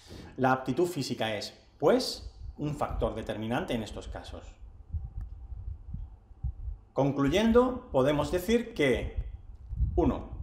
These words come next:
la fatiga moderada puede afectar a la realización más que al aprendizaje. Dos, la fatiga manifestada en una tarea puede no generalizarse a otra tarea, excepto cuando la fatiga es elevada. Tres,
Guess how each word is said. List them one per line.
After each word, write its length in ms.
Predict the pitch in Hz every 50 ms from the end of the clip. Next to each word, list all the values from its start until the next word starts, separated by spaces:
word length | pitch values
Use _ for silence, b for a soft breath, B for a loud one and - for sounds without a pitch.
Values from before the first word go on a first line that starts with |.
| - -
la 140 | 135 139
fatiga 340 | 139 - 139 - 185 185 190
moderada 720 | 175 160 147 135 127 135 156 196 226 254 254 240 - - -
puede 220 | 156 156 160 175
afectar 600 | 170 165 - 147 131 - - 147 165 208 - - -
a 80 | 156
la 120 | 135 135 127
realización 760 | 113 120 117 120 117 - 110 - - 139 156 190 233 254 - - - - - _
más 380 | - 127 131 139 151 208 226 -
que 100 | - -
al 60 | 156
aprendizaje. 760 | 139 131 123 120 113 110 - 120 107 - - 104 95 101 - - _ _ _ _
Dos, 480 | - 123 143 165 135 - - - - b b b b b b b
la 140 | - 131 127
fatiga 520 | - 131 123 180 180 160 156 131 - - 117
manifestada 640 | 127 123 123 123 - - - - - 143 143 131 123
en 140 | 120 120 120
una 160 | 123 135 135
tarea 480 | 175 175 202 208 208 208 208 208 B B B B B -
puede 280 | - 175 175 165 143
no 400 | 127 131 127 131 139 160 214 240
generalizarse 1000 | 233 - 160 156 147 135 131 127 123 120 - - 151 156 160 - - 196 214 - -
a 80 | 135 123
otra 320 | 120 123 123 - 123 120
tarea, 420 | - 127 165 208 170 113 92 - B B B B -
excepto 680 | 139 131 - - 180 175 170 - - 233 233 220 -
cuando 220 | - 147 143 131 127
la 60 | 113
fatiga 340 | - 120 110 127 131 180 185
es 200 | - 127 123 -
elevada. 580 | 117 107 95 90 85 82 80 - - - - - - -
Tres, 460 | - 165 170 117 - - - -